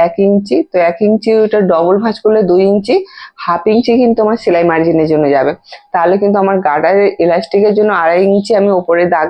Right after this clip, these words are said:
দিয়ে দিয়েছি। এবার তোমাদের যে লেন্থটা হবে আর কি, তো লেন্থটা দেখো আমি যতটা লেন্থ ততটা নিয়েছি, আর পায়ে যে স্ট্রেট প্যান্টের যে চওড়াটা থাকে আর কি, তো চওড়াটা আমি তিন ইঞ্চি নিয়েছি। তোমরা চাইলে দুই ইঞ্চিও করতে পারো,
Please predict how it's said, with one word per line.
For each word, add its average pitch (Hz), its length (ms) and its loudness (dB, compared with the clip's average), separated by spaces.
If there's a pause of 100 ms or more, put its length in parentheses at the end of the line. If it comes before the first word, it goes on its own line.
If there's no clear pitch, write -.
(100)
দিয়ে 208 200 2
দিয়েছি। 226 300 0 (440)
এবার 214 160 2 (100)
তোমাদের 202 340 0 (100)
যে 226 80 2 (140)
লেন্থটা 202 400 2 (100)
হবে 147 280 0
আর 175 160 -6
কি, 180 100 -8 (560)
তো 226 60 2 (180)
লেন্থটা 196 480 0 (100)
দেখো 196 220 -2 (200)
আমি 185 180 0 (120)
যতটা 185 400 0 (100)
লেন্থ 214 240 0
ততটা 196 380 -2
নিয়েছি, 226 380 0 (320)
আর 156 100 0 (400)
পায়ে 180 260 0 (100)
যে 233 160 2
স্ট্রেট 208 320 -2
প্যান্টের 220 280 0
যে 226 60 2 (160)
চওড়াটা 180 480 0 (120)
থাকে 165 240 -4 (100)
আর 147 140 -4
কি, - 80 -4 (160)
তো 180 60 0 (140)
চওড়াটা 185 420 0
আমি 233 120 2 (100)
তিন 202 140 2 (100)
ইঞ্চি 208 220 0 (220)
নিয়েছি। 151 380 -2 (420)
তোমরা 196 220 0 (100)
চাইলে 214 320 2
দুই 202 180 2
ইঞ্চিও 208 260 0
করতে 208 200 0
পারো, 226 140 2